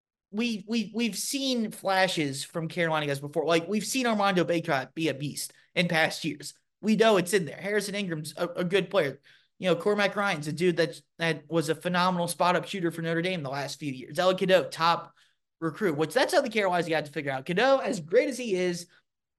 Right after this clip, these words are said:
super, super great forward general, pass first, traditional point guard,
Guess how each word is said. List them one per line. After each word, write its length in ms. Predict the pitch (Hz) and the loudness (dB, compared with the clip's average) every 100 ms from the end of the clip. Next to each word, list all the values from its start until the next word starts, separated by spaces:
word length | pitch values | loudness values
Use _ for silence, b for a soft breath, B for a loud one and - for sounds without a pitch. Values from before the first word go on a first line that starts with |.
| _ | _
super, 440 | - - 285 294 277 | -12 -4 2 2 2
super 300 | - 226 214 | -4 -2 0
great 280 | 185 180 180 | 2 2 0
forward 240 | 170 170 | -2 0
general, 480 | 165 165 165 165 165 | 0 2 2 2 -2
pass 300 | 175 208 196 | 0 0 0
first, 440 | - 190 180 - | -2 -2 -2 -8
traditional 460 | - 175 190 190 185 | -8 -4 -4 -2 -4
point 300 | 170 165 165 | -2 -6 -2
guard, 320 | 165 165 160 | 2 2 -2